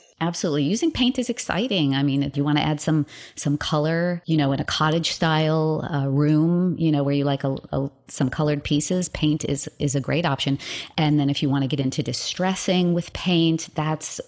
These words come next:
so attractive for rustic style rooms or French, uh, country styles. Uh, you can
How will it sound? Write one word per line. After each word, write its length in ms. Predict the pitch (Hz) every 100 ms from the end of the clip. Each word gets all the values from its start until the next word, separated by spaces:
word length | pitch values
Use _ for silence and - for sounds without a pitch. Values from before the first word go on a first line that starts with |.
| -
so 260 | - 165 165
attractive 540 | 160 156 151 160 147
for 340 | - 143 127 127 - - -
rustic 380 | 156 - 170 -
style 400 | - 151 147 143
rooms 360 | 151 143 147
or 140 | 131 -
French, 380 | - 139 - - -
uh, 200 | 143 139
country 500 | - - 190 - 180
styles. 760 | 170 - 170 160 151 147 151 - - - -
Uh, 160 | 143 131
you 100 | 131
can 400 | 131 139 127 -